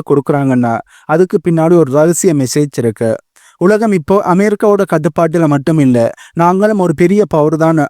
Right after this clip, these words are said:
அப்படின்னு சீனா உரக்க சொல்லியிருக்காங்க, உலக நாடுகளுக்கு தெரியப்படுத்தி இருக்காங்க. ஆனா, உண்மையாகவே இந்த பிளேன் ஈரான், ஈரானோட எல்லைக்கு பறக்குமா?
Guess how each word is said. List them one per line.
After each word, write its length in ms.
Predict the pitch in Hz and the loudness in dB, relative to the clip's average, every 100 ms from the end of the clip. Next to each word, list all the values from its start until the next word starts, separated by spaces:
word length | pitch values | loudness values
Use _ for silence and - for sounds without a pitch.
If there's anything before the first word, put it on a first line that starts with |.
| - | -4
அப்படின்னு 440 | 156 151 151 165 202 - | -4 0 2 2 -2 -4
சீனா 320 | - 175 185 | -2 0 2
உரக்க 360 | 156 165 165 190 | 2 0 0 -2
சொல்லியிருக்காங்க, 760 | 147 131 127 120 127 123 160 - - - | 2 2 2 0 0 0 0 -2 -12 0
உலக 220 | 170 190 | 2 2
நாடுகளுக்கு 460 | 180 160 160 170 185 | 2 2 0 0 -2
தெரியப்படுத்தி 580 | 160 151 147 139 139 147 | 0 2 0 -2 -2 0
இருக்காங்க. 560 | 120 107 117 117 110 117 _ - - | 0 0 -2 0 -2 -4 _ -20 -4
ஆனா, 260 | 143 135 117 - - - | 0 0 -2 -6 -18 -4
உண்மையாகவே 560 | 170 208 233 220 214 226 | 2 4 4 2 0 0
இந்த 180 | 190 156 | 2 -2
பிளேன் 360 | - 156 143 123 - | 0 0 0 -2 -2
ஈரான், 380 | 170 185 190 196 _ - | 0 2 0 -2 _ 0
ஈரானோட 400 | 170 190 196 180 | 2 2 2 2
எல்லைக்கு 400 | 160 175 165 175 | 2 0 -2 -2
பறக்குமா? 520 | 143 139 135 123 | -2 -2 0 0